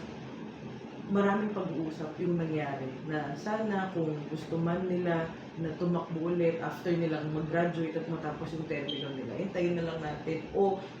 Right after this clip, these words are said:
ah, abangan na matapos yung termino ng ibang mga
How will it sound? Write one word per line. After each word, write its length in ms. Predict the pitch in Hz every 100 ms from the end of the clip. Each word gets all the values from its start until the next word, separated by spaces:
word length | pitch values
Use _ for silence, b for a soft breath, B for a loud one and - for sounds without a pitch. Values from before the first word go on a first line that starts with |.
| -
ah, 380 | 175 160 151 156
abangan 560 | 170 170 170 165 165
na 240 | 156 151 147
matapos 480 | 165 170 160 - 165
yung 160 | 160 151
termino 400 | 143 135 - -
ng 160 | 151
ibang 160 | 147 147
mga 160 | 143